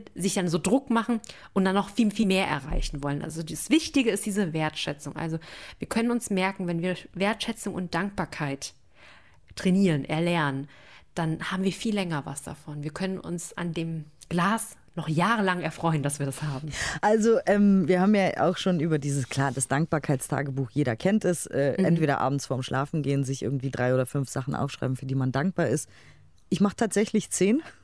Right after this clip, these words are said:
Speaker 2: <laughs> einfach weil ich
Speaker 1: Uh.
Speaker 2: Bock hab, ich mag's.
Speaker 1: Wow.
Speaker 2: <laughs> Ähm, oder morgens oder so, ist auch egal, oder in der Mittagspause, wann ist tatsächlich Schnulli, da gibt's auch, äh,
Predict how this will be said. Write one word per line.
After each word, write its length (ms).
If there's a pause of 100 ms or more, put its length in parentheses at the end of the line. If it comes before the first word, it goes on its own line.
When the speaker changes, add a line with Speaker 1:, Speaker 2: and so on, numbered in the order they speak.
Speaker 2:
<laughs> 280
einfach 380
weil 120
ich 60
Speaker 1:
Uh. 40
Speaker 2:
Bock 180
hab, 240
ich 200
mag's. 280
Speaker 1:
Wow. 420
Speaker 2:
<laughs> 40 (640)
Ähm, 220
oder 220
morgens 440
oder 200
so, 100
ist 140
auch 140
egal, 420
oder 160
in 80
der 80
Mittagspause, 640
wann 160
ist 160
tatsächlich 480
Schnulli, 320
da 80
gibt's 240
auch, 160
äh, 200